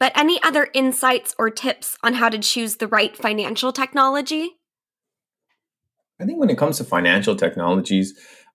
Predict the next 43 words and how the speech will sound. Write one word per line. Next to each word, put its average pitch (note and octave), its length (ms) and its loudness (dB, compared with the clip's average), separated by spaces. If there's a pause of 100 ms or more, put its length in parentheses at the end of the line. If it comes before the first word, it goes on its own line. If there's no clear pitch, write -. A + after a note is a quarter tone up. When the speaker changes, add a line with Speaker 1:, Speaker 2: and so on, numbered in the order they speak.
(140)
Speaker 2:
there's G#2 120 2
a G#2 80 -2
fine G#2+ 380 2
line, E2+ 280 0
right? F#2+ 280 2
There's, F#2+ 260 0 (300)
there's G2 160 -4
constantly B2+ 560 2
new G#2 160 4
technologies F#2+ 640 0
coming F2+ 300 -4
out F#2 260 2
that F#2+ 100 -2
have F#2 160 -6
a F2 40 -2
lot E2 260 -2
of E2 100 -12
great E2+ 520 -8
features, F3 680 0
but G#2+ 60 2
at G2+ 80 0
the G#2 60 -2
same A#2 300 4
time, G#2+ 220 2
you G#2 160 2
almost G#2 320 0
want G2 300 2
to, F#2+ 260 -2
when G2+ 180 0
it F#2 80 0
comes A2 200 0
to G2+ 60 2
accounting, G2 440 0
you, G2 100 0
you G#2+ 160 -2
don't G#2 240 2
want G2+ 160 2
to - 60 -8
stray F#2+ 320 2
too, - 220 -8
too - 280 -4
far G2 400 2
into G2 420 0